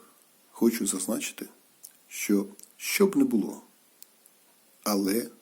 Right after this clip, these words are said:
ми переможемо. Єдине, для того, щоб перемогти, нам треба розуміти, що воювати треба з ворогами і зовнішніми, і внутрішніми.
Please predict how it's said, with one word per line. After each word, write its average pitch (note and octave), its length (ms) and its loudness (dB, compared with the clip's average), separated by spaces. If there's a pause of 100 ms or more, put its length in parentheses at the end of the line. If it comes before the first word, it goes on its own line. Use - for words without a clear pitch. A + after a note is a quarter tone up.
ми G2+ 300 -4
переможемо. - 540 -8 (1120)
Єдине, A#2 520 6 (1600)
для A2 100 6
того, A2+ 160 8
щоб - 200 0
перемогти, G2+ 560 -4 (440)
нам G#2 180 -2
треба F#2 280 -4
розуміти, G2 520 -4 (560)
що G2 220 -2 (200)
воювати G2+ 560 -2
треба G#2+ 300 0
з - 100 2
ворогами A#2 520 0 (1400)
і A#2 260 8 (160)
зовнішніми, B2 640 0 (120)
і - 80 -6
внутрішніми. - 600 -10